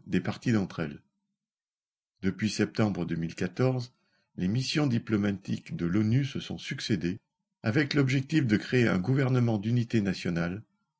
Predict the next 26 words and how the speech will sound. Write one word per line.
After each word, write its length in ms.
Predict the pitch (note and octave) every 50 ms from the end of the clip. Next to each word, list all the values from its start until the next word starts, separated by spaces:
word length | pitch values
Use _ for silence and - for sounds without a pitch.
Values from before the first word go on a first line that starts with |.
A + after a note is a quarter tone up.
| _ _
censé 420 | - - - D3 C#3 - - B2+ A#2
représenter 680 | G2+ B2 A#2+ - - B2 A2+ B2 A#2 - - G2 E2+ -
toute 260 | - - C#3 C3+ -
la 80 | A2+
Libye. 380 | G2 F#2 F#2 E2 E2+ E2 D#2+ - _ _ _ _ _ _ _ _ _ _ _ _ _ _ _ _ _ _ _ _ _ _
Plusieurs 400 | - - D#3 D3+ C#3 D3+ A#2+ -
fois 160 | - - A2+ G#2
déjà, 440 | G2+ G2 F2 E2+ F2+ F#2+ - - - -
les 140 | F#2 F#2+
diplomates 500 | G2+ B2 C3 B2+ - C3+ C3 C#3 C3+ A#2+
de 80 | A2 G#2+
l'onu 460 | G2 F#2 F#2 F2+ F2+ G2+ A#2+ C3+ - - -
ont 100 | F#2 F2+ -
annoncé 360 | F#2 F2 F2 F2+ - - -
avoir 300 | A#2 G#2 G#2 A2+ G#2 F#2+
réussi. 500 | G#2 G#2+ G#2+ G2 - - - - - _ _ _ _ _ _ _ _ _ _ _ _ _ _ _ _ _ _ _ _ _ _ -
En 160 | F2 F#2+ G2+
octobre 440 | G#2 G#2+ - - A#2+ G#2 F2+ F2+ F2
deux 100 | E2+ E2+
mille 200 | F2 G2+ G#2 G2+
quinze, 400 | - B2 C3 C3+ C3+ B2+ B2+ B2+ - _ _ _ _ _ _ _ _
l'accord 440 | - A2 A#2 A#2+ B2 C3+ C3 A#2+ -
fut 140 | - - G#2
bloqué 380 | F2 F#2 G2+ G2 - - C3+ C3
dans 160 | A2 F#2+ E2
chaque 320 | - - B2+ A#2+ - -